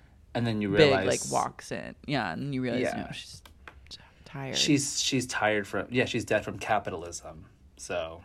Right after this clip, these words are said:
Speaker 2: Mm-hmm.
Speaker 1: Great.
Speaker 2: There you go.
Speaker 1: There
Speaker 2: Like,
Speaker 1: you
Speaker 2: a message, a powerful message. Yeah.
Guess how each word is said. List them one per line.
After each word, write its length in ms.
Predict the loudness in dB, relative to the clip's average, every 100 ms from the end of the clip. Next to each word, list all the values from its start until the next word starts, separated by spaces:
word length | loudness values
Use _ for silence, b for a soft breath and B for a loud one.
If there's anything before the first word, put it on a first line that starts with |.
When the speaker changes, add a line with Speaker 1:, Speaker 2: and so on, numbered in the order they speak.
| -2
Speaker 2:
Mm-hmm. 440 | 0 0 0 -2 -4 -8 -20 -20 -20 -20 -12
Speaker 1:
Great. 300 | -4 -4 -4 -10 -14 B B B B
Speaker 2:
There 140 | -4 0
you 80 | 4
go. 380 | 4 4 2 -2
Speaker 1:
There 140 | 4
Speaker 2:
Like, 180 | 4 4
Speaker 1:
you 60 | -2 0
Speaker 2:
a 120 | 2
message, 440 | 4 4 4 4 4
a 40 |
powerful 540 | 2 2 2 2 2 -2
message. 680 | -4 -6 -2 0 0 -2
Yeah. 320 | 4 4 2